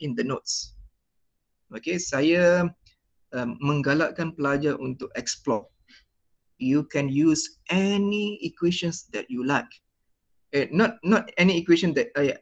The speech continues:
any equation that you like according to the theory. Uh, not only based on the notes, bukan hanya berdasarkan nota semata-mata. Kalau if you read from other literature book, you find a different equations which is,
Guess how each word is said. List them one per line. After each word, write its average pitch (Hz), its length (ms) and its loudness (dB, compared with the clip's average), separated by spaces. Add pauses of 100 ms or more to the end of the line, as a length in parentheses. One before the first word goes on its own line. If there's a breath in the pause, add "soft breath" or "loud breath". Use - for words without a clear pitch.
(120)
any 185 320 2
equation 175 480 0 (240)
that 139 240 0
you 127 160 2
like 135 400 2 (160)
according 147 400 -2
to 120 80 -4
the 113 160 -4
theory. 135 400 -2 (1040)
Uh, 101 80 -8
not 151 400 0
only 170 480 0 (160)
based 147 320 4
on 131 240 -2
the 120 80 2
notes, - 560 -4
bukan 190 240 0
hanya 156 240 -2
berdasarkan 117 720 -6
nota 120 400 -10
semata-mata. 120 880 -6 (480)
Kalau 208 340 2
if 170 160 -2
you 170 160 4
read 240 240 0
from 170 320 0
other 185 220 2
literature 139 500 0
book, 170 240 -2
you 143 220 0 (100)
find 175 240 2
a 147 60 -2
different 190 480 -2
equations 160 840 -2 (600)
which 233 260 2
is, - 240 -4